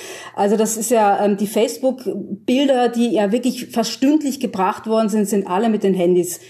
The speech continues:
gedreht worden, beziehungsweise teilweise einfach von einem Assistenten.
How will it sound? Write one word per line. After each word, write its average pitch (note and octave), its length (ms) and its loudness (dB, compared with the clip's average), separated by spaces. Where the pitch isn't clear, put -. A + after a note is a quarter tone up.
gedreht F3+ 400 -2
worden, E3 240 2
beziehungsweise F#3 360 0
teilweise G3 480 0
einfach F#3 260 0
von G3 140 0
einem F3+ 240 2
Assistenten. F3 800 -2